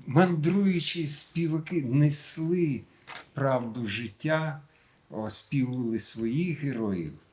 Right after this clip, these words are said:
для того, щоб виховати нових героїв. Я сьогодні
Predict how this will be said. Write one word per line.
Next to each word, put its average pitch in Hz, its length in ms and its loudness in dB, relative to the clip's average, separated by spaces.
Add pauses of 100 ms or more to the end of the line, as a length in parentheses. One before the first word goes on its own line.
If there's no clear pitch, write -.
(280)
для 117 100 0
того, 135 180 0
щоб 104 260 -4
виховати 131 840 0 (100)
нових 147 640 4
героїв. 104 420 -2 (2250)
Я 117 140 0
сьогодні 127 680 -2